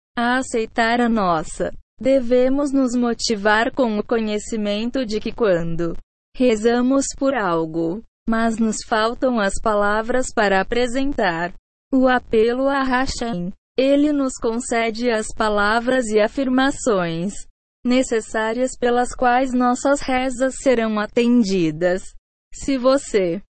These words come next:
conclui que não tem nada a dizer durante a Hitbol de Dui, motive-se com o fato de que se você sinceramente permanece diante de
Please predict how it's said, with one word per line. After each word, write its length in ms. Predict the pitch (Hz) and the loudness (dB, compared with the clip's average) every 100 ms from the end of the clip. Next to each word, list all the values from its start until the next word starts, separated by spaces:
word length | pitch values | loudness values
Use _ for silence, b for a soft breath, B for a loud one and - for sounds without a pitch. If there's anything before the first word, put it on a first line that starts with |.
| _ | _
conclui 720 | - 262 269 - 226 247 277 | 0 0 0 -2 0 4 2
que 160 | 269 247 | 2 -2
não 220 | 226 214 | 0 -2
tem 180 | 220 226 | -2 0
nada 460 | 220 226 254 269 | 0 0 0 0
a 80 | 262 | 0
dizer 560 | 226 240 214 226 226 240 | -2 -4 0 2 2 0
durante 500 | 240 220 208 214 220 | -2 -2 -2 -4 -4
a 100 | 214 | -2
Hitbol 840 | 233 185 165 - 208 202 208 214 | 0 -2 -4 -6 -2 2 2 2
de 160 | 226 185 | 0 -4
Dui, 460 | 175 220 220 170 202 - _ _ | -2 -2 0 -2 -6 -16 _ _
motive-se 960 | 240 247 254 - 240 214 180 185 - 185 - _ - | 0 2 0 -2 0 0 -4 -6 -6 -8 -8 _ -4
com 420 | 277 269 269 269 | 0 2 2 0
o 40 | |
fato 500 | 254 240 220 240 254 | -2 -2 -2 -2 -6
de 160 | 214 214 | -4 -4
que 140 | 214 | -6
se 180 | 208 220 | -4 -6
você 480 | 202 240 - 254 254 | 0 -2 2 0 0
sinceramente 1300 | - 240 240 - 254 254 247 226 226 240 262 - | 0 0 0 2 2 4 4 2 2 2 0 -2
permanece 840 | - 233 208 202 202 202 214 - 262 | 2 2 4 4 4 2 2 0 -2
diante 600 | 254 294 233 175 190 - | 2 2 2 0 -4 -8
de 300 | 233 202 185 | -4 -2 -4